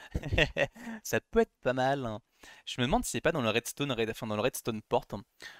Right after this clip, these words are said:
Euh... parce que le réacteur forge énergie porte, hein. Je sais pas, au pire, ce que je vais faire, c'est que je vais tout crafter. Je poserai tout et on verra à quoi servent les choses. Parce que là, il y a du power tap, hein. Alors, il y a le passif power tap, il y a l'actif power tap, hein.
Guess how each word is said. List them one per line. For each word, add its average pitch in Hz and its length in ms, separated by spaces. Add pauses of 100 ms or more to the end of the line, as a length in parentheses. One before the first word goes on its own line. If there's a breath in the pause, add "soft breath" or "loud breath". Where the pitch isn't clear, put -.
(260 loud breath)
Euh... 104 1300
parce 110 180
que - 60
le 117 160
réacteur 143 580
forge 143 380
énergie 127 400 (140)
porte, 156 300
hein. 113 100 (260 loud breath)
Je - 80
sais 135 60
pas, - 180
au 143 100
pire, - 320
ce - 120
que - 80
je 131 60
vais 135 60
faire, 185 200
c'est - 80
que 117 60
je - 20
vais 117 60
tout 196 100
crafter. - 340 (480 loud breath)
Je 120 140
poserai 160 320
tout 139 160 (240)
et 131 60
on 127 100
verra 160 180
à 151 60
quoi 151 120
servent 135 220
les 117 80
choses. 151 260 (600 loud breath)
Parce 123 180
que - 80
là, 196 80
il 202 60
y - 20
a 127 60
du 143 80
power 160 320
tap, 175 180
hein. 120 160
Alors, 113 160
il 117 40
y - 20
a 120 40
le 120 40
passif 170 320
power 156 200
tap, - 200
il - 20
y - 20
a - 20
l'actif 143 260
power 123 260
tap, - 180
hein. - 100